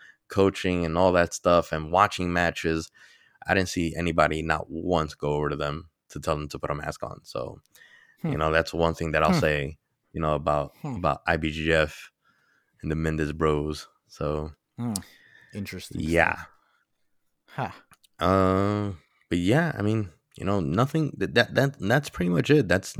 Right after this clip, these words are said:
Speaker 1: you know, I, I'd say that, like, the tournament experience was, it felt relatively normal, to be honest with you.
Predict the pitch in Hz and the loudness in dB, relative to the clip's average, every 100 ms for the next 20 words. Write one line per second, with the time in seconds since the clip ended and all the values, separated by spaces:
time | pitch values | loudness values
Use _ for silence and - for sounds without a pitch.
0 | 110 98 98 80 98 - 101 113 - 120 | 0 2 0 4 2 6 4 4 2 4
1 | 110 95 87 85 - _ 87 92 90 85 | 4 6 4 2 -4 _ -4 0 0 0
2 | 101 107 107 92 - 107 101 92 80 - | 0 2 0 0 0 0 0 0 0 -4
3 | - - - - - - _ _ 107 - | -20 -20 -20 -20 -20 -20 _ _ 2 6
4 | 117 139 - 101 120 117 120 113 95 80 | 8 8 6 6 6 6 2 4 4 4
5 | 87 90 78 - - _ _ - 92 80 | 4 4 2 -4 -10 _ _ 0 4 4
6 | 80 - 80 - | 2 -2 -6 -6